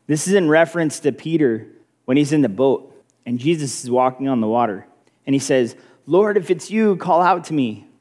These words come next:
And so the Lord calls out to him and he jumps out the boat. He's like, "I'm out." Boom. Hits the water, has his eyes focused on Christ,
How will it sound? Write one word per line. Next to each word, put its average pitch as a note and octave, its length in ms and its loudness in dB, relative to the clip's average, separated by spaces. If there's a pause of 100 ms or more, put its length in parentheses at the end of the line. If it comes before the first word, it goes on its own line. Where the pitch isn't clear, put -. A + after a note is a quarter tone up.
(200)
And B2 80 -12
so D#3 140 2
the D#3 60 2
Lord E3+ 300 4
calls D#3+ 280 2
out D3+ 220 4
to E3 80 -6
him D#3 80 2
and C#3 100 4
he B2+ 80 0
jumps D#3 380 0
out D3+ 160 4
the - 60 -8
boat. C3 360 0 (220)
He's B2+ 160 -10
like, C3+ 160 2
"I'm D3 140 2
out." D#3 220 2 (420)
Boom. D#3 380 2 (360)
Hits F#3 280 0
the E3+ 100 2
water, D#3+ 580 4
has F3 260 2
his D#3+ 120 -2
eyes E3 280 4
focused F3+ 460 2
on E3 160 2
Christ, E3+ 500 0